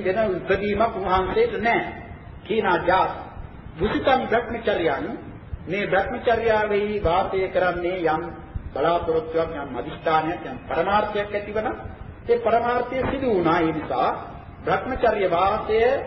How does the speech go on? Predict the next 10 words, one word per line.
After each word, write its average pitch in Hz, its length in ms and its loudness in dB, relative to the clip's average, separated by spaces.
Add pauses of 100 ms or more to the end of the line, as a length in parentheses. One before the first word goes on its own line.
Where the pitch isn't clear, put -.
(340)
අවසන් 202 480 2
කළා. - 260 -12 (220)
මුසිතං 226 480 -2
භ්‍රමචරියං, 165 680 -2 (440)
ගත 160 240 0
නිම 202 240 0
වූ 196 240 2
භ්‍රමචර්යා 165 760 2
ඇත්තේය 156 880 2
කියලා - 340 -6